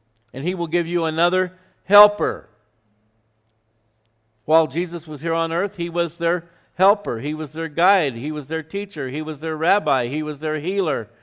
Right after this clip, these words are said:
He was their everything. But he told the disciples, "I gotta go. I can't stay here. I'm gonna go to prepare a place for you. I'm gonna send you an-, the Father will send you another helper, that he may abide with you forever,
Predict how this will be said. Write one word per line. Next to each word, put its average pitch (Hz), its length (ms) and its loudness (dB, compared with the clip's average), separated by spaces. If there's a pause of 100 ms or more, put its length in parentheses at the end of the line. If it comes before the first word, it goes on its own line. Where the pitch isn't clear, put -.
(400)
He 151 200 -2
was 151 360 -2
their 143 240 -2
everything. 143 960 -4 (1500)
But 147 80 -4
he 156 80 -2
told 185 280 2
the 156 60 -6
disciples, 143 440 0
"I 147 80 2
gotta 160 260 0
go. 165 200 0
I 135 80 2
can't 156 260 -4
stay 175 260 0
here. 165 340 -2 (400)
I'm 135 120 -10
gonna 143 200 -4
go 151 140 -2
to 151 80 -6
prepare 147 340 -2
a 139 60 -2
place 165 320 -2
for 160 120 -10
you. 180 320 -2 (1160)
I'm 127 60 -14
gonna 151 180 0
send 180 300 -4
you 175 140 0
an-, 156 260 -4
the 135 120 -6
Father 190 420 0
will 156 160 -6
send 180 280 -6
you 160 140 -2
another 156 380 0
helper, 151 560 2 (840)
that 151 140 0
he 180 120 0
may 170 220 0
abide 160 460 4
with 170 180 -4
you 156 220 -2
forever, 156 960 0